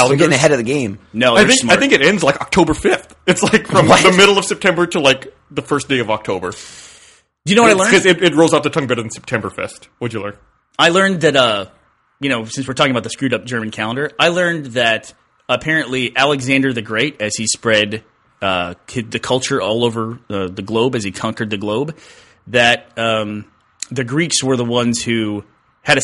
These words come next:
Speaker 3: seven-day calendar, and that most of the world had a ten-day calendar. Excuse me, ten-day week calendar is what I mean to say.
Speaker 1: Mm-hmm, mm-hmm.
Speaker 3: So, like, and especially in Asia, they had a ten-day week. And that we, we, we now have a seven-day week because of Alexander the Great.
Speaker 2: What were we talking about weekends? What
Speaker 1: Man,
Speaker 2: are we
Speaker 1: you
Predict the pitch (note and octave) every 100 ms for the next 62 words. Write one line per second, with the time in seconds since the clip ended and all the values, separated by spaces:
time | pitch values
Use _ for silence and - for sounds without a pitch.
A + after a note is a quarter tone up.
0 | - C#3 B2+ A#2 C#3 C#3+ G2+ E2+ A2+ A2
1 | C3+ C3 - A#2 G#2+ A2 G#2 G2+ - _
2 | B2 B2+ A#2+ A2+ G2+ - G3 B2+ F2+ G2
3 | E2+ C#2+ - _ _ _ _ _ - F#3
4 | - - _ _ _ - F3+ C#3+ A#2+ C#3
5 | - - G#2 E2 C#2+ - A2 G2 F#2+ -
6 | C#3 D3+ D#3+ A#2 C3+ C3+ C#3 B2 C3+ C3
7 | D3 D3 C3 - D3 C3 B2+ B2+ D3 B2+
8 | A2 A2+ - C3 A2+ G#2 G2 - _ A#2
9 | F2 - _ _ _ _ _ _ _ A#2
10 | A#2+ A2+ C3+ C3+ C3+ B2+ B2 C#3 C#3 C3+
11 | B2+ A#2+ A#2+ A#2 A2 G#2+ G#2+ G#2+ G2 G#2
12 | F#2 F#2 F#2 F#2 F2 E2+ - B2+ C#3+ C#3+
13 | B2 B2 A2+ G2+ G2+ - F#2 - - -
14 | A2